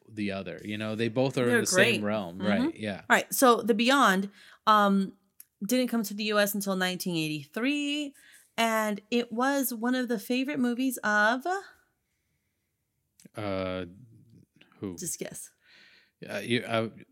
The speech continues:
Speaker 1: I mean, I feel like, uh, uh, my intuition is saying Tarantino.
Speaker 2: Tarantino.
Speaker 1: Yeah.
Speaker 2: Um, because that's his Grindhouse,
Speaker 1: Yeah,
Speaker 2: uh,
Speaker 1: because the grind, I
Speaker 2: <laughs>
Speaker 1: loved when I saw that, I was, like, so in. I'm like, "Yes!" And then, I don't know what happens <laughs> afterwards.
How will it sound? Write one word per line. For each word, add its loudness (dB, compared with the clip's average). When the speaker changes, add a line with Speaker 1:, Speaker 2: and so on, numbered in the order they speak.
Speaker 1:
I -4
mean, -4
I -6
feel 2
like, -2
uh, -10
uh, -6
my -4
intuition -2
is -6
saying -2
Tarantino. -6
Speaker 2:
Tarantino. 0
Speaker 1:
Yeah. -4
Speaker 2:
Um, 6
because 2
that's 2
his -2
Grindhouse, 2
Speaker 1:
Yeah, 4
Speaker 2:
uh, 6
Speaker 1:
because 2
the 12
grind, 8
I 10
Speaker 2:
<laughs> 6
Speaker 1:
loved 6
when 4
I 4
saw 4
that, 8
I 6
was, 0
like, 0
so 2
in. 0
I'm -8
like, -8
"Yes!" 0
And -4
then, -2
I -4
don't -2
know -6
what -6
happens -2
<laughs> -4
afterwards. -2